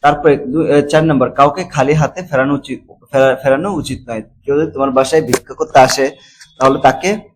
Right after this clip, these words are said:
ফেরানো উচিত নয়, তাকে কিছু না কিছু কি করতে হবে? সাহায্য সহযোগিতা করতে হবে, দান সৎকা করতে হবে। আমরা এই যে যখন ইসে যাই, ওই রা-, রাস্তাঘাটে যাই, তাই না, তখন ভিক্ষুকরা ভিক্ষা চায়, তখন আমরা বলি, "মাফ করেন, মাফ করেন।"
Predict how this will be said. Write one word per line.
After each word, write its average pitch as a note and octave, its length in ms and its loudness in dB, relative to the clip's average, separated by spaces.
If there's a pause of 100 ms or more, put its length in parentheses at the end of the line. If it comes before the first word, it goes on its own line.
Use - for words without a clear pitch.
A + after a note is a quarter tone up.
(260)
ফেরানো D#3 280 4
উচিত D3+ 220 -2 (100)
নয়, A2 120 -6
তাকে C3+ 220 -6
কিছু E3 280 -10
না E3 80 -4
কিছু E3 300 -12
কি G3+ 140 -18
করতে - 280 -8
হবে? G#2+ 260 -4 (380)
সাহায্য C#3+ 340 2
সহযোগিতা E3 500 0
করতে C#3 300 -2
হবে, A#2+ 140 0
দান C3+ 220 4
সৎকা D#3 340 -4
করতে C3 300 -4
হবে। G#2+ 260 0 (340)
আমরা D#3 280 6
এই E3 80 8
যে D#3+ 200 8 (220)
যখন D3 320 0
ইসে D3+ 220 2
যাই, A#2+ 300 4 (960)
ওই B2 440 2
রা-, A#2+ 200 0
রাস্তাঘাটে B2 580 0
যাই, A#2 220 2
তাই C3+ 100 -2
না, E3 100 -2
তখন B2+ 280 -2
ভিক্ষুকরা B2+ 420 -2
ভিক্ষা A#2+ 300 -4
চায়, A#2+ 200 -4
তখন B2+ 280 -6
আমরা B2 180 4
বলি, A2+ 160 -6
"মাফ C#3+ 180 2 (100)
করেন, A2+ 200 0
মাফ B2+ 240 0
করেন।" G2 180 -12